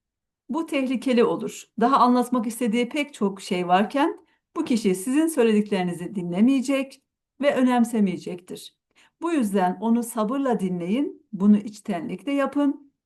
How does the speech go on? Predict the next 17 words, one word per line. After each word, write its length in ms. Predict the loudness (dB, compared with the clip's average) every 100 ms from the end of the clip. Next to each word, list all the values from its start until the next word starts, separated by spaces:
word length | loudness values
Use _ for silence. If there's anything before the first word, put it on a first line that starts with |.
| -2
Bütün 440 | -2 0 -2 0
düşüncelerini 720 | -2 2 2 4 2 0 -2 -4 0
anlatması 640 | 2 2 0 -4 -4 -4
için 520 | -6 -4 0 0 0 2
onu 420 | 6 6 4 0
teşvik 420 | 0 0 0 -4
edin. 360 | -4 -6 -10 -12 _ _ _ _ _ _ _ _ _ _ -20 -20 _ 0
Evet, 360 | 4 4 4
ne 100 | 0
yapacağız? 520 | 2 0 -2 -2 -2 -4
Demek 300 | -2 -2 -4
ki 180 | -4 -2
biz, 360 | -2 -6 -12
e, 480 | -10 -8 -6 -4 -6 -8 _ _
karşıdaki 500 | -2 0 2 0 0
kişiyi 340 | -2 -2 2
dinleyeceğiz. 720 | 8 10 10 6 0 -2 -6